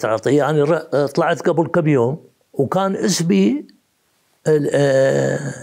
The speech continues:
ترحيلي إلى نقرة السلمان. "أروح هسه يوديني إلى نقرة السلمان." ضحك.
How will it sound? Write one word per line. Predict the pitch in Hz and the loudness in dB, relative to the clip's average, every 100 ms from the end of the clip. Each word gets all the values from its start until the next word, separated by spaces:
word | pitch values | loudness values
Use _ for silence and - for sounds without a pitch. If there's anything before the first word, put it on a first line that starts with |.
| - | -10
ترحيلي | - 156 - 196 170 175 | -4 -2 0 0 2 2
إلى | 185 175 | 2 2
نقرة | 156 123 143 143 | 2 2 2 0
السلمان. | 120 - 120 107 92 80 _ _ _ _ - | -2 -2 -2 0 -2 -4 _ _ _ _ -4
"أروح | 131 202 208 | 0 2 0
هسه | 160 - 180 | -4 0 2
يوديني | 170 160 185 196 175 | 2 2 2 4 4
إلى | 135 123 123 | 4 2 0
نقرة | 127 113 113 | 0 0 0
السلمان." | - 131 117 101 120 - 180 | 0 -2 0 -2 -4 -6 -2
ضحك. | 196 - - - - | -2 -2 -8 -10 -18